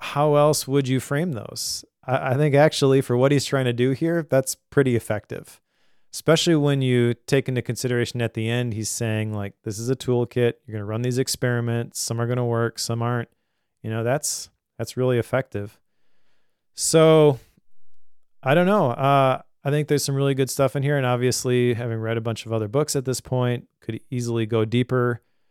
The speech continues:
on a lot of this, uh, this stuff. Um, but I think he did a, he did a pretty good job with this one.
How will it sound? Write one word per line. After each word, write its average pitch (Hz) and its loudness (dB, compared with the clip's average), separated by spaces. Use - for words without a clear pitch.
on 110 -4
a 117 -10
lot 113 0
of 107 -6
this, 110 -4
uh, 107 -4
this 110 -4
stuff. - -8
Um, 107 -8
but 113 0
I 113 -2
think 120 -8
he 120 -6
did 127 -4
a, 127 -4
he 123 -10
did 139 -6
a 123 -6
pretty 127 -2
good 120 -2
job 123 0
with 110 -6
this - -6
one. 104 -8